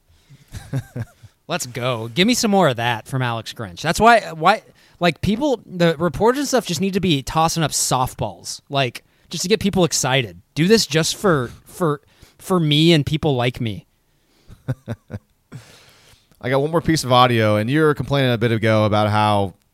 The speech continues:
Speaker 2: there's not a whole lot of football questions thrown out there, and you wanna just hear more about the, the in-depth, really hardcore X's and O's stuff, Grant. Well, this last soundbite I have of Alex Grinch, it's for football diehards.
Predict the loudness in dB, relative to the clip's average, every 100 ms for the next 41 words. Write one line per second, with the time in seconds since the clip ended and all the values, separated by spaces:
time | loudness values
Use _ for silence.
0 | -8 -2 0 4 2 2 -2 -4 2 4
1 | 4 4 0 _ -6 0 0 0 -6 -6
2 | -2 -2 0 -2 -2 -2 -2 -2 -2 -2
3 | -4 -6 -4 -4 -2 -2 -2 -2 -4 -6
4 | -6 -6 -6 -8 _ _ _ -4 2 2
5 | 2 0 0 0 -6 -8 -2 0 2 -2
6 | -4 _ _ _ _ _ -4 2 2 2
7 | 0 0 0 -6 -4 -4 0 0 0 -2
8 | -4 -2 -4 -2 -2 0 0 -2 _ _
9 | _ _ -6 -4 2 2 2 -2 _ _
10 | -10 0 2 4 4 2 0 -2 -2 -4
11 | -4 -4 -4 -4 -8 -16 _ _ _ _
12 | _ _ _ -4 -4 -2 0 0 2 2
13 | 2 2 2 0 0 -6 -10 -16 -20